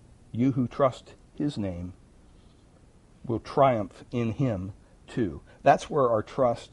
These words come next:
needs to be. It needs to be in Christ. Now, next week, we're gonna see how David is called out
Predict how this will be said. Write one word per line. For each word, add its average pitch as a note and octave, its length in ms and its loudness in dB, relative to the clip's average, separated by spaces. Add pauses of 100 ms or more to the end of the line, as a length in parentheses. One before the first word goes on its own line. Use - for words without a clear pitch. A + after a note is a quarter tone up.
(160)
needs G2+ 300 -6
to - 100 -18
be. G#2+ 320 -10 (800)
It A2+ 100 -4
needs A2+ 240 -4
to - 80 -18
be G2+ 160 -8
in F#2+ 100 -8
Christ. - 640 -12 (1000)
Now, G2+ 100 -2
next D#3 320 2
week, F3+ 280 0
we're B2 140 0
gonna A2+ 160 -2
see A#2+ 560 -2 (920)
how B2+ 140 2
David B2 440 2
is G2 180 -6
called B2+ 340 -2
out - 380 -4